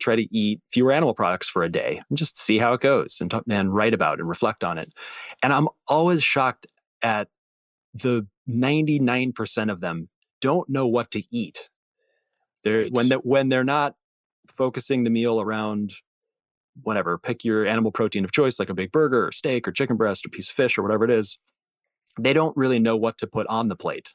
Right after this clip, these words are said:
Speaker 1: <laughs> So that's gone. Now what do I do? Just, like, have extra salad or extra cut up fruit or, like, what do I do? So that's, in developed countries, we're kind of conditioned to building a meal, building a plate with the centerpiece and the main event being an animal protein source. So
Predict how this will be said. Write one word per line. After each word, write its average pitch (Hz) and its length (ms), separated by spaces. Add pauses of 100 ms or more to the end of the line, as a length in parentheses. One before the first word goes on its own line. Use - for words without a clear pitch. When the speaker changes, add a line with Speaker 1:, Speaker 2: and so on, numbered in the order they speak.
(200)
Speaker 1:
<laughs> - 100 (600)
So - 100
that's 143 240
gone. 113 480
Now 123 180
what 120 140
do 120 100
I 123 60
do? 160 120
Just, 113 200
like, 101 100
have 98 240
extra - 320
salad 117 480
or 98 140
extra - 320
cut 95 160
up 90 100
fruit 123 500
or, 87 60
like, 98 160
what 110 140
do 107 100
I 95 100
do? 85 420
So 113 380 (480)
that's, - 360 (200)
in 131 120
developed 139 320
countries, 143 340
we're 110 120
kind 117 160
of 110 100
conditioned 110 520
to 101 100
building 101 460
a 92 80
meal, 104 280
building 101 360
a 87 60
plate 110 340
with 107 460 (380)
the 95 60
centerpiece 123 600
and 98 140
the 98 60
main 101 400
event 101 400
being 104 320
an 87 100
animal 107 300
protein 85 400
source. 92 320
So 120 340